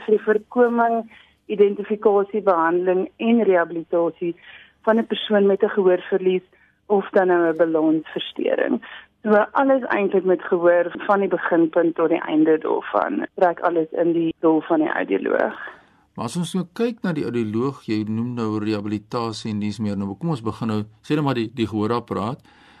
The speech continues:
Speaker 2: maar dis nie
Speaker 1: Mm.
Speaker 2: net die gehoorapparaat alleen nie. Daar's natuurlik nou ander hulpmiddels ook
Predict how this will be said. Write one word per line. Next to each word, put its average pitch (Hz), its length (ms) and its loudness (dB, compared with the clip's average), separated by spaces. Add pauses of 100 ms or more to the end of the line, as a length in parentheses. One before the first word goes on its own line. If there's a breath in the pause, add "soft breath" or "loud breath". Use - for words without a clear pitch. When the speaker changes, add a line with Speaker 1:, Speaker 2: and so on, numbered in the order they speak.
(160 soft breath)
Speaker 2:
maar 113 240 -4
dis 123 160 -4
nie 190 80 2
Speaker 1:
Mm. 135 120 0
Speaker 2:
net 120 160 0
die 123 100 -2
gehoorapparaat 101 640 -4
alleen 104 340 -2
nie. 113 200 -4 (320 soft breath)
Daar's 101 260 -6
natuurlik 104 440 -6
nou 101 160 -4
ander 107 280 -4
hulpmiddels 98 580 -4
ook 101 300 -4